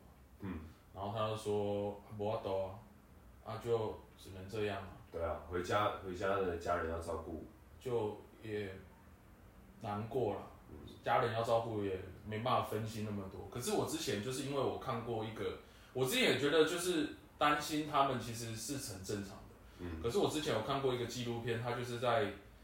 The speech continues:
Speaker 2: 讲老人，他就是一个看护，然后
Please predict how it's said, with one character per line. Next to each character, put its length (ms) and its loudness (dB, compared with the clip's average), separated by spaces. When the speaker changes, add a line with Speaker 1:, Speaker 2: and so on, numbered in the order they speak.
Speaker 2:
讲 300 -2
老 260 4
人， 340 -2
他 120 0
就 120 0
是 140 -2
一 80 -4
个 100 2
看 340 2
护， 220 0
然 160 0
后 400 4